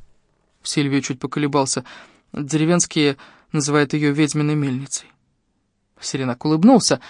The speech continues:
Отражение мельничной башни исчезло из зеркала заднего вида. «А почему не мельницей призрака, м? Было бы вернее».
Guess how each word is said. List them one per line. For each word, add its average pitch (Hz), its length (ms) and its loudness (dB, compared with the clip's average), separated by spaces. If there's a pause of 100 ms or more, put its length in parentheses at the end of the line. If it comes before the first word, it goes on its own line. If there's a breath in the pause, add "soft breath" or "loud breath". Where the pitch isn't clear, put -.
(260 loud breath)
Отражение 170 560 4
мельничной 151 500 2
башни 190 400 2
исчезло 175 380 2
из 147 100 4
зеркала 139 340 0
заднего 135 360 -2
вида. 104 320 -10 (720)
«А 208 120 4
почему 311 360 6
не 277 100 10
мельницей 254 480 8
призрака, 208 640 0
м? 262 180 2 (320)
Было 139 280 2
бы 151 120 4
вернее». 240 400 4